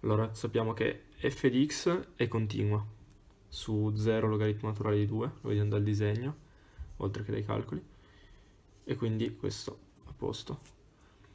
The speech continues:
Poi dobbiamo vedere se invece è derivabile su zero logaritmo naturale di due, e anche qua vediamo che l'unico punto in cui potrebbe non essere derivabile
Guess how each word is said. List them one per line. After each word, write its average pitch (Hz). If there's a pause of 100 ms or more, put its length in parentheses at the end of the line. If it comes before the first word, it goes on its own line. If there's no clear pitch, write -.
(680)
Poi 135
dobbiamo 127
vedere 117
se -
invece 113
è -
derivabile 113
su 110
zero 117
logaritmo 110
naturale 113
di 117
due, 131 (1300)
e -
anche 117
qua 117
vediamo 110
che 113
l'unico 120
punto 110 (560)
in 113
cui 117 (440)
potrebbe 113
non 110
essere 113
derivabile 107